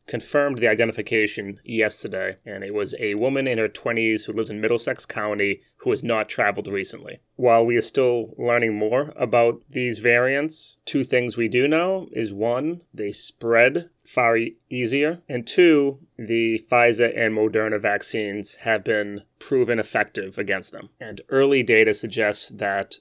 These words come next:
the variants are not any more deadly, but again, are just more communicable. So let's hope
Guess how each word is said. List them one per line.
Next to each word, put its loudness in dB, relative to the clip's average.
the -2
variants 2
are -8
not -2
any -2
more 0
deadly, -2
but -2
again, 0
are -8
just -4
more 2
communicable. -8
So -8
let's -4
hope 2